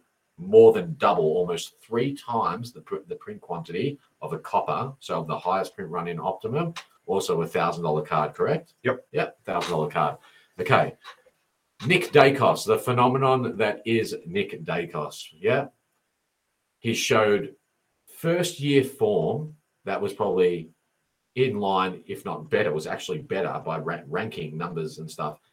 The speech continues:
Speaker 1: better than Sam Walsh's first season was.
Speaker 2: Yep.
Speaker 1: Yeah. So superstar player, potentially, franchise family name, Collingwood, one of the biggest clubs. Who cares about collectability? Let's just talk about membership.
Speaker 2: Yep.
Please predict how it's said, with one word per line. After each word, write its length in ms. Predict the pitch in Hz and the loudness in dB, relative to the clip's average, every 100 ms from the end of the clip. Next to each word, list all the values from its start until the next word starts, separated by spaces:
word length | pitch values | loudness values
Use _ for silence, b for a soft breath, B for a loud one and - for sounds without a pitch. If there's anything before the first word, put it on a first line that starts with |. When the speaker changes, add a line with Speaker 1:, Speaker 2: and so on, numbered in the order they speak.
| _ 156 | _ -10
Speaker 1:
better 400 | - 107 104 - | -2 0 0 -4
than 160 | 82 | -6
Sam 340 | - 90 82 76 | -6 -6 -4 -4
Walsh's 480 | 82 80 82 76 | -4 -4 -6 -8
first 340 | - 78 76 - | -6 -6 -6 -4
season 320 | 76 78 80 | -6 -4 -6
was. 360 | 80 151 - - | -4 -6 -6 -6
Speaker 2:
Yep. 220 | 120 - _ _ _ - | -6 -6 _ _ _ -2
Speaker 1:
Yeah. 220 | 110 147 - _ _ _ _ _ | 0 0 -6 _ _ _ _ _
So 460 | - 98 92 90 - - _ _ _ _ _ _ _ _ _ _ - | -4 2 4 4 2 -8 _ _ _ _ _ _ _ _ _ _ -16
superstar 1000 | - 170 175 165 - 143 120 117 113 - | -4 -2 0 -2 2 6 8 6 4 -2
player, 440 | 85 85 107 180 - | -2 0 0 -2 -6
potentially, 720 | - - 98 - 104 151 180 - _ _ _ - | -10 -6 -6 -2 0 0 -2 -14 _ _ _ -20
franchise 960 | - 123 143 147 - 120 110 104 - | -4 0 2 0 2 4 4 2 -4
family 500 | - 92 92 90 82 | -6 -4 -4 -4 -2
name, 500 | 78 78 107 147 - _ _ _ _ _ _ | -4 -2 -2 -4 -8 _ _ _ _ _ _
Collingwood, 560 | - 113 127 135 117 87 | -6 -2 0 2 2 2
one 160 | 98 104 | 0 -2
of 80 | |
the 80 | 85 | -4
biggest 460 | - 104 104 - - | -4 -4 -4 -4 -6
clubs. 400 | - 95 85 - | -2 0 0 -4
Who 100 | 113 | -8
cares 300 | - 101 92 | -6 -6 -4
about 220 | 87 80 | -6 -6
collectability? 640 | 92 90 - 73 95 80 80 | -6 -8 -8 -4 -2 0 -2
Let's 140 | 85 | -6
just 140 | 85 | -8
talk 140 | 92 87 | -4 -4
about 240 | 78 73 | -4 -6
membership. 600 | 82 90 - - 90 - | -8 -8 -10 -6 -4 -2
Speaker 2:
Yep. 180 | 131 - | -4 -4